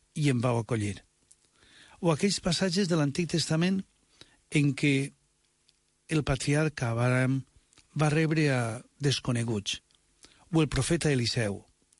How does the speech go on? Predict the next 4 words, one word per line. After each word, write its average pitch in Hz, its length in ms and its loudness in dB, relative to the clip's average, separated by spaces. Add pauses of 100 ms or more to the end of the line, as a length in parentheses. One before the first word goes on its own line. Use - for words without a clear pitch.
(1120)
o 165 160 2
el 139 80 4
mateix 156 480 0
profeta 135 800 -2